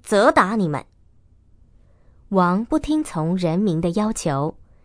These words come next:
这事原是出于神，为要实现耶和华借着示罗人亚西亚对尼巴的儿子耶罗波安所说的话。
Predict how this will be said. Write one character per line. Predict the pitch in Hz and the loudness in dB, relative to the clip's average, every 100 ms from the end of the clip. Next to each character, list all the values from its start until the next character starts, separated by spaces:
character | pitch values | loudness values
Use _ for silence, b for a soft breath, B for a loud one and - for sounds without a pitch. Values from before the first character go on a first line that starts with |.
| _ - | _ -4
这 | 196 180 | 0 0
事 | - 180 156 - | 2 2 2 -2
原 | 170 160 | -4 -4
是 | 175 190 160 | -2 -2 -2
出 | - 254 | 0 -2
于 | 202 160 | 0 0
神， | 185 - 147 147 226 - b b b b - | 0 -2 -2 -2 -4 -6 b b b b 4
为 | 247 | 6
要 | 214 190 | 4 0
实 | - 185 | 0 0
现 | - 202 175 180 | 2 2 2 0
耶 | 311 | 0
和 | 294 170 | 0 -2
华 | - 139 143 170 - - | -2 -2 -2 -4 -8 -2
借 | 202 | 0
着 | 180 151 | 2 -2
示 | - 294 220 | -2 0 0
罗 | 165 175 | 0 -2
人 | 165 147 165 196 - | -2 -2 -2 -4 -6
亚 | 190 160 135 | -2 -2 -2
西 | - 294 | -4 0
亚 | 226 139 - b b - | 2 0 -6 b b 0
对 | 190 160 | 2 2
尼 | 151 156 170 | 0 -2 0
巴 | - 196 | 0 0
的 | 247 | -2
儿 | - 156 | -4 -6
子 | 170 175 156 - - | -4 -2 -2 -4 0
耶 | 302 | 2
罗 | 285 196 | 4 2
波 | 196 214 | 2 0
安 | 208 208 214 | 2 0 -2
所 | - 165 131 | -4 -4 -4
说 | - 247 | 0 2
的 | 226 | 2
话。 | - - 156 | -4 -6 -8